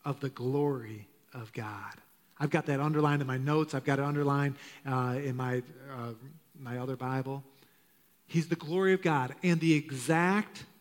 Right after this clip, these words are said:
imprint of God's nature. This is huge.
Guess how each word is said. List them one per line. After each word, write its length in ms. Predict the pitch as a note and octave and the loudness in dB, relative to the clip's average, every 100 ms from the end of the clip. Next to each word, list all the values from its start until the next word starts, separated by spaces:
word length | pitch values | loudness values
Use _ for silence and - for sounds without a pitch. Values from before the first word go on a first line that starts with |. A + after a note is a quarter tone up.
| _ - | _ 2
imprint 640 | F3 E3+ - C3 A#2+ - - | 2 2 -4 -8 -8 -10 -14
of 160 | A#2+ | -8
God's 380 | C3 A#2+ A#2+ - | -4 -4 -6 -10
nature. 420 | A#2 A2+ - G#2 - _ - | -12 -10 -12 -16 -20 _ -2
This 180 | D#3+ | -2
is 120 | E3 B2 | -2 -8
huge. 500 | C#3 A#2+ G#2 - | -10 -12 -12 -18